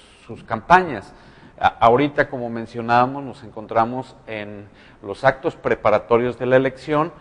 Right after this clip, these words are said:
y dentro de los cuales se encuentran los actos de precampaña. Los partidos políticos en este momento, bueno, ya lanzaron sus convocatorias.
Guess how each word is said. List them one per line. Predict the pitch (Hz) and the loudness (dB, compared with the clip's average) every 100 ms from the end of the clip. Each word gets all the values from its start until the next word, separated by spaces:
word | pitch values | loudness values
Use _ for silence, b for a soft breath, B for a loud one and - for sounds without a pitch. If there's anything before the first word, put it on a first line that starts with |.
| B B | B B
y | - | -6
dentro | 113 120 113 117 | 0 0 0 -2
de | 113 | 0
los | 113 - | -4 0
cuales | 123 120 139 147 | 8 8 6 -2
se | 120 | -8
encuentran | 104 98 123 120 113 117 117 - B B B | -16 -4 -2 -2 -2 -4 -6 -10 B B B
los | 113 110 104 104 - - | -6 -2 -2 -4 -12 -18
actos | - 131 - - 135 127 - | 2 4 4 0 -2 -2 -8
de | 120 113 | -6 -6
precampaña. | - 113 110 113 110 156 165 147 - - B B - | -4 -8 -4 -6 4 4 4 -2 -8 -16 B B -6
Los | 120 - | -4 0
partidos | 120 117 202 214 | -2 0 -4 -2
políticos | - 143 143 147 - 147 - | 2 2 0 -4 -6 -6 -8
en | - 110 | -12 -8
este | 127 - | -8 -10
momento, | 160 156 151 135 - 147 147 - | -8 -6 -4 -6 -6 -8 -8 -8
bueno, | 110 123 160 | -4 -2 0
ya | 120 123 127 - | 2 2 2 -6
lanzaron | - 123 113 143 139 147 | 0 2 2 2 2 2
sus | 143 117 | -6 -16
convocatorias. | - 110 107 - 107 - 123 143 180 | -10 -8 -6 -2 -2 2 2 0 -10